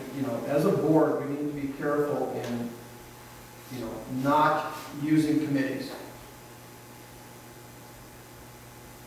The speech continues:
You know, that's basically laws to one oh one. Probably the first thing I learned. Get committees in place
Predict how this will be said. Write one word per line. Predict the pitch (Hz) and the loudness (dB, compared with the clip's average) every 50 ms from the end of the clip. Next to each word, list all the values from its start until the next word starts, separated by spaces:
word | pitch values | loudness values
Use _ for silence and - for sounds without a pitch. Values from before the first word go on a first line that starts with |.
| - - | -12 -10
You | - | -8
know, | 85 78 78 - - - - | -8 -8 -8 -10 -12 -4 0
that's | - 143 147 - - - | 2 2 2 2 0 2
basically | - - 190 185 - 185 185 165 165 170 170 165 160 160 147 - - - - - - 131 131 | 4 4 6 6 6 6 4 4 4 4 4 6 6 6 6 4 0 -2 -4 -6 -6 2 4
laws | - - - - 175 170 - | 4 6 6 4 4 2 2
to | 160 147 143 147 | 0 0 2 2
one | 147 151 160 165 | 2 2 4 4
oh | 170 - 165 | 2 2 2
one. | 165 160 151 147 147 - - - - - - | 2 4 4 4 2 2 0 -4 -6 -8 -4
Probably | - 196 208 - 160 156 - | 0 2 4 4 6 4 4
the | - - | 2 2
first | - 185 185 180 - - | 0 2 2 2 4 2
thing | 185 180 175 | 2 2 2
I | 160 156 | 4 4
learned. | 151 147 147 139 123 - - - - - - - - - - - - - | 6 6 6 6 6 2 0 -2 -4 -8 -10 -12 -12 -14 -14 -16 -12 -2
Get | 175 175 170 180 | 0 2 2 6
committees | 185 185 185 180 180 165 165 | 8 8 8 8 8 6 6
in | 170 160 - | 4 4 4
place | 156 143 139 139 - - - - - - | 6 6 6 8 6 4 0 -2 -4 -4